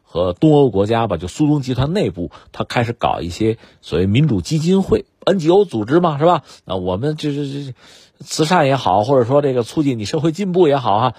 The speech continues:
和你一些内部的这个反政府人士接触也好，通过这种合法的、半合法的途径，在这些国家搞一些基金会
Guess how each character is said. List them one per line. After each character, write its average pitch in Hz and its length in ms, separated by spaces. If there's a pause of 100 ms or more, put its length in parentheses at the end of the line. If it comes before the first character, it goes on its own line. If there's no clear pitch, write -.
(120)
和 - 160
你 127 160
一 135 60
些 156 140
内 160 180
部 127 180
的 110 140
这 107 80
个 98 80
反 95 180
政 131 140
府 95 80
人 113 120
士 131 80
接 196 200
触 - 120
也 131 120
好， 98 240 (240)
通 175 140
过 170 100
这 151 100
种 98 140
合 190 240
法 - 320
的、 82 100
半 160 260
合 113 140
法 82 160
的 69 100
途 - 220
径， 92 180 (280)
在 131 160
这 120 100
些 95 140
国 85 160
家 87 100
搞 73 220
一 76 40
些 76 100
基 - 140
金 82 200
会 - 200